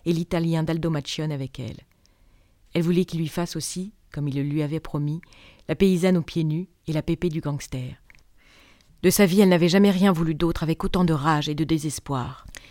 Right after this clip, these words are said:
Elle les avait cherchés partout, leur avait couru après dans la rue, et quai de la Mégisserie, essoufflée, cramoisie, haletante, devant les vitrines d'une oisellerie en effervescence,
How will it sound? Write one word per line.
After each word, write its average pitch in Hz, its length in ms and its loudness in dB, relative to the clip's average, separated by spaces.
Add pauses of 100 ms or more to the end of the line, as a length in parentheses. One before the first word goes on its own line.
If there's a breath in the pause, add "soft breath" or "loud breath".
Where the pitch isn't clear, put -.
(260 loud breath)
Elle 190 100 4
les 185 140 6
avait 175 100 6
cherchés 175 300 0
partout, 147 400 -2
leur 156 120 0
avait 165 140 4
couru 180 300 0
après 170 200 0
dans 160 120 2
la 156 100 2
rue, 139 220 -6 (520 loud breath)
et 170 100 2
quai 202 100 6
de 180 60 8
la 175 60 8
Mégisserie, 165 600 2
essoufflée, 165 460 -2
cramoisie, 156 560 0
haletante, 151 500 -4 (380 loud breath)
devant 156 140 2
les 151 100 2
vitrines 160 340 -2
d'une 151 140 0
oisellerie 151 420 0
en 139 80 0
effervescence, 147 800 -4